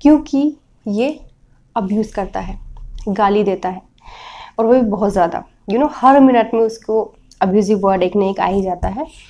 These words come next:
तो please अपने बच्चों को ये channel ना देखने दें एक certain age तक, जब तक कि आप चाहते हैं कि वो इस तरह की लैंग्वेज से दूर रहे।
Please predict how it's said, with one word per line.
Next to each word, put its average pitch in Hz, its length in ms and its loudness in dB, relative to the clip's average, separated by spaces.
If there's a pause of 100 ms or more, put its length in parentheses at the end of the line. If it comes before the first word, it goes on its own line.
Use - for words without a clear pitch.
(320)
तो 269 60 0
please 277 500 2
अपने 226 220 -2
बच्चों 208 260 -4
को 220 120 0
ये 208 80 0
channel 208 400 -6 (300)
ना 202 280 0
देखने 202 400 -2
दें 226 180 -4 (440)
एक 269 120 -6
certain 262 320 2
age 247 340 2
तक, 277 140 -4 (140)
जब 208 180 -6
तक 214 140 -8
कि 233 80 -4
आप 214 160 -4
चाहते 196 280 -6
हैं 208 60 -8
कि 233 100 -6
वो 320 160 0 (340)
इस 269 180 -4
तरह 220 160 2
की 220 140 -4
लैंग्वेज 196 360 -2
से 320 160 -8
दूर 214 260 -6
रहे। 185 200 -10